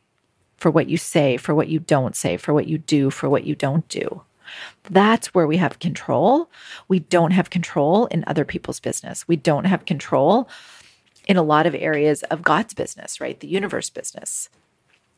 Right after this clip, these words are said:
If you're worried about global warming, what is something that you can do in your life, right, to take action on that? Again, it doesn't make you passive. I actually find that it makes me way more involved and connected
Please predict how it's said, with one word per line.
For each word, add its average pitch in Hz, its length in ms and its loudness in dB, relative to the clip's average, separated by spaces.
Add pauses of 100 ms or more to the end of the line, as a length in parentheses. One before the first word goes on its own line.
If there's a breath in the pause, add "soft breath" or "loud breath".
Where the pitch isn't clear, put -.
(540 loud breath)
If 220 240 4
you're 196 140 4
worried 175 300 2
about 160 200 0
global 147 320 -4
warming, 190 440 2 (320 loud breath)
what 202 440 -2
is 202 140 2
something 175 400 -4
that 160 140 -4
you 196 180 -2
can 220 180 2
do 165 160 2
in 151 160 -4
your 190 280 2
life, - 580 -2 (720 loud breath)
right, 190 240 0
to 214 100 0
take - 280 -2
action 196 340 0
on 139 140 -2
that? - 180 -4
Again, 175 240 2
it 160 120 2
doesn't 196 360 4 (560 loud breath)
make 175 260 2
you 143 80 0
passive. - 540 0
I 147 100 2
actually 175 400 2
find 165 640 0
that - 100 0
it 135 120 -4
makes - 360 -2
me 156 220 2 (400 loud breath)
way 175 320 4
more 180 220 4
involved 147 600 2
and 147 140 -6
connected 151 720 -2